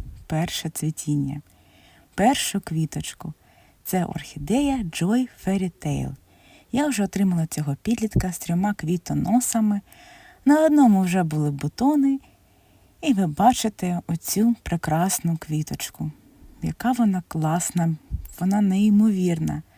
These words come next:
Дуже мені подобається. Вона воскова, відкривалася декілька днів,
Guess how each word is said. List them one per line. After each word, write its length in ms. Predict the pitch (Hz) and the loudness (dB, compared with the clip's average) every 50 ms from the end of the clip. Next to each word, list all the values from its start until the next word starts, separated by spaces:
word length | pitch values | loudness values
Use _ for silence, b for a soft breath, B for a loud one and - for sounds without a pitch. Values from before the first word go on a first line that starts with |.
| b b b b b b b b b b b - | b b b b b b b b b b b -2
Дуже 340 | 160 185 208 220 185 190 | 0 2 4 4 4 4
мені 280 | 175 170 160 160 160 156 | 4 4 4 4 2 2
подобається. 920 | - - 143 143 151 220 247 214 196 185 175 175 165 - - - - 170 - _ b b b b b b b b b b b b b b b b - | 0 -2 -4 -2 2 2 2 2 2 2 0 -2 -4 -4 -6 -8 -8 -8 -10 _ b b b b b b b b b b b b b b b b -6
Вона 360 | 202 202 247 262 247 247 220 | 0 4 6 8 8 8 6
воскова, 880 | 180 160 175 220 247 240 - - - - 170 165 151 147 170 180 185 180 | 4 0 0 0 0 0 0 -2 -4 -2 -4 -2 -2 -2 -2 0 0 -2
відкривалася 960 | 175 180 180 - - - 196 175 202 220 220 196 185 170 - - 156 151 160 160 b b b b b b b b b - - - | -2 -4 -6 -6 -6 -6 -4 -2 -2 -2 0 -2 -2 -4 -4 -4 -4 -4 -6 -8 b b b b b b b b b -10 -2 0
декілька 500 | 220 233 220 - 170 165 - - 147 147 | 2 2 2 2 0 -2 -2 -4 -6 -6
днів, 560 | - - 160 165 180 196 214 226 - - | -2 0 2 2 2 2 2 0 -2 -6